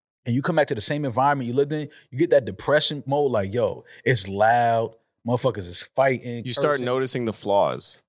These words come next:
Speaker 1: Yeah, it's like you just notice it. It's like, yo, what the fuck am I doing? I mean, you don't realize once you're in it, once you're in this environment and in these communities where it's just like, it's violent or it's just like, you know, it's just everybody's on top of each other. And then you go somewhere where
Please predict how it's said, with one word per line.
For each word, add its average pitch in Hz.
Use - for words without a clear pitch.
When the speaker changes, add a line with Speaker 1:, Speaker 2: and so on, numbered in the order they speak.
Speaker 1:
Yeah, 190
it's 196
like 190
you 190
just 180
notice 185
it. 160
It's 170
like, 180
yo, 160
what 117
the -
fuck -
am 127
I 107
doing? 143
I -
mean, 131
you 175
don't 151
realize 151
once 175
you're 160
in 202
it, 139
once 165
you're 160
in 175
this 165
environment 143
and 127
in 131
these 123
communities 131
where 117
it's 113
just 117
like, 107
it's 101
violent 117
or 95
it's 92
just 104
like, 95
you 120
know, 95
it's 107
just 113
everybody's 110
on 73
top 131
of 113
each 113
other. 110
And 107
then 113
you 123
go 117
somewhere 110
where 101